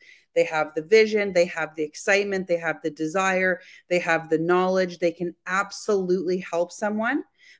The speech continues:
but they don't know how to start. And if you don't know how to start, you're never gonna be able to overcome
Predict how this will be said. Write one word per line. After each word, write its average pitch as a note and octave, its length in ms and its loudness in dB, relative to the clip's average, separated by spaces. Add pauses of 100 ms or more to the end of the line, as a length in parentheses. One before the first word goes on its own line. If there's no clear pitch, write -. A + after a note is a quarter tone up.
but G3 180 2
they G3+ 140 6
don't F#3 360 2
know G3 220 -4
how E3+ 580 0 (200)
to F3+ 120 -10
start. - 640 -4 (640)
And G#3 180 2
if G3 160 -2
you G3+ 140 -6
don't G#3 280 4
know B3+ 140 -2
how B3 120 0
to A3 100 2
start, G#3+ 600 2 (520)
you're F#3 280 0
never F#3 360 4
gonna F#3+ 220 0
be F#3 160 2
able F3+ 260 0
to F3+ 220 -4
overcome E3+ 800 -2